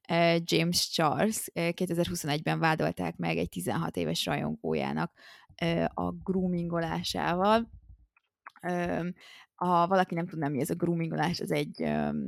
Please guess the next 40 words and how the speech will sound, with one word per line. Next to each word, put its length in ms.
a-, 200
arra 200
használják 380
ezt 120
az 80
angol 240
kifejezést, 600
amikor 280
egy 100
felnőtt, 720
ö, 300
ismerettséget 680
épít 300
ki 140
egy, 260
egy 140
gyerekkel, 540
vagy 100
egy 100
kiskorúval, 640
azzal 240
a 60
céllal, 300
hogy 120
szexuális 560
kapcsolatra 540
vegye 240
rá, 220
és 100
szexuálisan, 920
ö, 260
visszaéljen 480
a 60
pozíciójával. 1040
Tehát 340
ezt 480
tette 340
James 320
Charles 260
is, 160